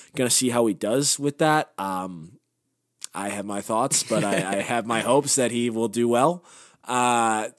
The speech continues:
Speaker 1: I don't know. Like, you just gotta kinda let Tyree and Mayer make plays 'cause,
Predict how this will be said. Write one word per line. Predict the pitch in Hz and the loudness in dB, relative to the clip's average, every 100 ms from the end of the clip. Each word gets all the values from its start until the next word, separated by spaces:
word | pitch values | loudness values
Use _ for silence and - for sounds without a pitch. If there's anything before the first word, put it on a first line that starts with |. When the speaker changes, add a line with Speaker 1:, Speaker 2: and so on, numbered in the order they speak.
| - - - | -16 -16 -2
Speaker 1:
I | 151 | 2
don't | 165 160 | 4 6
know. | 131 87 120 | 2 0 -4
Like, | 120 113 135 | -4 -4 -4
you | 127 135 | -8 -6
just | 139 143 151 | -4 -2 2
gotta | 139 131 | 2 2
kinda | 143 127 123 104 113 | 0 -2 -2 -4 -2
let | 113 107 104 | -2 -2 -8
Tyree | - 113 110 113 110 | -4 -2 0 0 0
and | 104 | -2
Mayer | 101 104 101 95 | -4 -2 -4 -4
make | 98 95 - | -6 -8 -6
plays | 98 95 85 - | -4 -4 -4 -8
'cause, | 95 87 - | -8 -8 -10